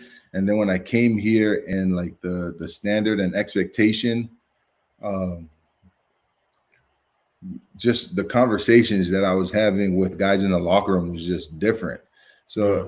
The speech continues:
Speaker 1: it's, it's tough to say, um, there's one moment that kinda stood out for me. Um, but it, it was just the fact that I was a Steeler.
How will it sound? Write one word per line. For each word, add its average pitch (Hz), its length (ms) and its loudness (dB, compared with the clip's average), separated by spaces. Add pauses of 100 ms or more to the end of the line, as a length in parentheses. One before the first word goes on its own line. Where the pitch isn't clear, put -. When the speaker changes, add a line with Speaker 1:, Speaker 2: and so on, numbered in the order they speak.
(100)
Speaker 1:
it's, - 440 -12
it's 95 280 -4
tough 139 340 2
to 113 100 0
say, 101 720 0 (720)
um, 90 380 -4 (180)
there's 98 220 0
one 92 260 2
moment 95 440 2
that 90 200 -4
kinda 92 240 -2
stood 98 280 -4
out 92 240 -2
for 95 100 -2
me. 92 460 0 (500)
Um, 87 460 -4 (420)
but 92 100 -2
it, 95 320 0
it 104 60 -4
was 98 380 -2 (720)
just 120 200 2
the 98 80 -2
fact 104 320 2
that 104 120 0
I 95 80 2
was 90 240 -2
a 82 60 -8
Steeler. 98 840 -2